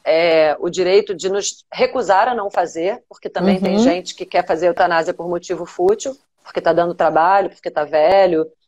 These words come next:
Speaker 1: porque eu me separei do meu marido e agora nenhum dos dois vai ficar com o cachorro, umas coisas assim que vocês não acreditam. Então, a
Speaker 2: Uhum.
Speaker 1: gente pode se dar o direito de dizer: "Não, isso não é caso pra eutanásia", ou então: "Eu preciso de mais exames,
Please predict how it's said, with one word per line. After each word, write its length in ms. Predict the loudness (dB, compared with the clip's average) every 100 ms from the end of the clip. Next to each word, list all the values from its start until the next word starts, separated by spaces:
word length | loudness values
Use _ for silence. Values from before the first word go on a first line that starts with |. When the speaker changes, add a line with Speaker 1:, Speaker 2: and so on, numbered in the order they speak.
| _
Speaker 1:
porque 160 | -4 -2
eu 40 |
me 80 | -2
separei 340 | -2 0 0
do 80 | 0
meu 100 | 0
marido 480 | 0 2 4 4 4
e 80 | 2
agora 320 | 2 2 0
nenhum 200 | -4 -8
dos 120 | -8
dois 240 | -4 -4
vai 140 | -4 -8
ficar 200 | -4 -4
com 80 | -4
o 20 |
cachorro, 400 | -8 -2 -2 0
umas 180 | -4 -4
coisas 300 | -2 -2 -4
assim 220 | -10 -10
que 40 | -8
vocês 140 | -8
não 140 | -4
acreditam. 640 | 0 0 2 2 2 0 -6 -8 -20 -20 -12
Então, 240 | -4 0 2
a 60 |
Speaker 2:
Uhum. 20 | 2
Speaker 1:
gente 280 | 0 -2 -8 0
pode 240 | 2 2
se 100 | -2
dar 140 | 0 2
o 80 |
direito 400 | 2 0 0 -2
de 140 | -4 -10
dizer: 260 | -6 -4
"Não, 300 | -2 -2 -2
isso 160 | -2 -6
não 80 | -6
é 60 | 0
caso 240 | 0 -2
pra 80 | -6
eutanásia", 560 | -4 -2 -2 -2 2 0
ou 60 |
então: 180 | 0 -4
"Eu 60 | -4
preciso 340 | -4 -4 -4
de 60 | -2
mais 260 | -2 -2
exames, 580 | -4 -2 0 0 -2